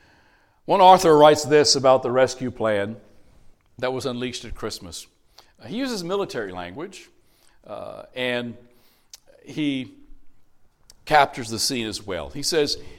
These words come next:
"In my mind's eye on Christmas Eve, I see a single commando tumbling out of a bomb bay doors of a B fifty-two at thirty thousand feet.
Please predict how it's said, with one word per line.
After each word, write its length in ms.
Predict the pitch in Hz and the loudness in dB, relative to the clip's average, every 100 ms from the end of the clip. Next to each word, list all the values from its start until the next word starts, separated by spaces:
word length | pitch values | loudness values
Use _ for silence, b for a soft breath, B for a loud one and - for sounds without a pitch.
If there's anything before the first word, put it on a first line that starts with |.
| B - | B 0
"In 140 | 285 | 2
my 140 | 294 | 2
mind's 360 | 247 247 247 202 | 2 0 0 -2
eye 300 | 196 180 139 | 0 2 2
on 140 | 139 | -2
Christmas 420 | 139 240 185 151 185 | -6 -8 -6 -8 -6
Eve, 240 | 151 131 | -6 -2
I 100 | 143 | -2
see 240 | 143 285 | -4 -6
a 60 | 160 | -4
single 340 | - 208 220 | -4 -4 -6
commando 560 | - 160 151 156 123 110 | -8 -4 -2 -4 -4 -6
tumbling 400 | - 196 190 156 | -6 -6 -4 -2
out 160 | 147 139 | 0 0
of 80 | |
a 60 | 123 | -4
bomb 340 | 113 131 131 | -2 -2 -2
bay 160 | 123 117 | -4 -6
doors 460 | 110 117 104 98 - B B | -6 -8 -8 -12 -18 B B
of 140 | 127 127 | -8 -8
a 60 | |
B 180 | 117 143 | -6 -6
fifty-two 480 | 147 135 117 131 107 | -6 -10 -12 -12 -12
at 80 | 82 | -10
thirty 200 | 104 101 | -10 -10
thousand 340 | 98 92 87 | -8 -10 -10
feet. 260 | 78 80 | -18 -20